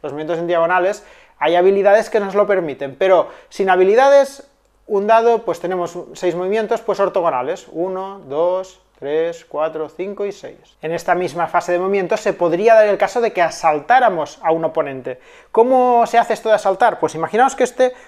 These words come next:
hubiese estado aquí, ¿vale? Y a mí me sale, pues, eh, un dos. Pues con un dos, ahora yo muevo,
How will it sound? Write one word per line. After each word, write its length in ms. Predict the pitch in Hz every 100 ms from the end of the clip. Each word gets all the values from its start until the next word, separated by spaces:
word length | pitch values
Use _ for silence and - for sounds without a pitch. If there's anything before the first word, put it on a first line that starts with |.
| _
hubiese 240 | 190 196
estado 260 | 196 202 175
aquí, 260 | 135 - - - _ -
¿vale? 280 | 147 226 - _ _ _ _
Y 80 | -
a 80 | 185
mí 120 | 190
me 120 | 214
sale, 320 | 233 185 180 226
pues, 800 | 160 139 120 107 - - - -
eh, 400 | 143 131 123 127 -
un 240 | 220 180
dos. 400 | 123 - - - _ _ _ _
Pues 140 | - -
con 160 | 180
un 140 | 247 254
dos, 440 | 254 269 - - _ _
ahora 220 | 151 151
yo 160 | 151 165
muevo, 480 | 196 262 226 320